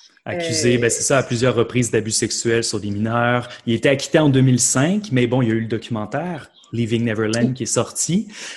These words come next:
Speaker 1: qui recueillait,
Speaker 2: Ouais.
Speaker 1: bon, évidemment, tu sais, les témoignages chocs, bouleversants de deux victimes, dont âgées de sept et dix ans, ce qui a fait, évidemment, s'élever plusieurs voix. Et donc, évidemment, qui rend le versant coupable encore plus présent. Est-ce que, est-ce que t'avais vu, d'ailleurs, ce, ce documentaire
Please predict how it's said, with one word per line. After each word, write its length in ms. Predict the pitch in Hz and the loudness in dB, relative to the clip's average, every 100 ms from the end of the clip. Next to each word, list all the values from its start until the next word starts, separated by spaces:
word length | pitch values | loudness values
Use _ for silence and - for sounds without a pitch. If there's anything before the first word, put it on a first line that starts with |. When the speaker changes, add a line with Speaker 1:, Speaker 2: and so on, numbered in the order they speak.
| - | -12
Speaker 1:
qui 120 | - | -2
recueillait, 340 | 123 117 123 135 | 2 4 6 6
Speaker 2:
Ouais. 40 | |
Speaker 1:
bon, 120 | 127 | 4
évidemment, 340 | 113 107 113 117 | 0 2 2 2
tu 60 | 123 | 0
sais, 40 | |
les 120 | 117 | 0
témoignages 440 | 117 107 107 101 - | 0 -2 -2 0 0
chocs, 400 | - 120 120 117 | 2 0 -2 -10
bouleversants 680 | 95 131 117 110 - 123 | 2 4 4 2 0 0
de 280 | 117 110 98 - | 0 -2 -4 -10
deux 220 | 98 131 | 4 4
victimes, 420 | 113 - 135 160 | 4 0 0 0
dont 80 | 117 | 0
âgées 160 | 110 117 | 0 -2
de 140 | 110 | -2
sept 220 | - 113 - | -4 -6 -6
et 80 | |
dix 380 | 98 95 - - | -8 -6 -2 2
ans, 180 | 123 151 - - - - | 2 2 -4 -12 -12 -4
ce 140 | - | -4
qui 180 | - 123 | 0 2
a 60 | 113 | 2
fait, 200 | - 131 | 4 4
évidemment, 400 | 107 107 107 120 | 4 -2 0 0
s'élever 460 | - 120 104 117 | 0 0 -2 -4
plusieurs 480 | 123 - 110 110 104 | -4 -8 -4 -2 -2
voix. 400 | 98 104 113 170 - - - | -2 0 0 0 -6 -16 -6
Et 60 | |
donc, 380 | 95 139 151 139 - - - | 4 6 6 0 -8 -12 -14
évidemment, 420 | 101 - 101 147 | -8 -4 0 -2
qui 200 | - 113 | -2 -6
rend 160 | 110 131 | -2 -2
le 120 | 104 | -2
versant 440 | 104 - - 123 127 - | -4 -4 -2 -2 -4 -18
coupable 560 | - 107 131 135 95 - | -12 -8 -6 -6 -10 -12
encore 320 | 101 101 98 - | -12 -8 -8 -6
plus 160 | 123 | -6
présent. 320 | 127 101 98 | -6 -6 -4
Est-ce 100 | 147 | -2
que, 60 | - | -2
est-ce 160 | 208 - | -2 -4
que 60 | |
t'avais 220 | 202 139 120 | -2 0 0
vu, 120 | 208 | 2
d'ailleurs, 300 | 165 180 214 | 2 2 -2
ce, 240 | 156 143 | -2 -2
ce 140 | 135 127 | -2 -4
documentaire 680 | 123 131 123 123 208 185 | -4 -2 -4 -6 -12 -12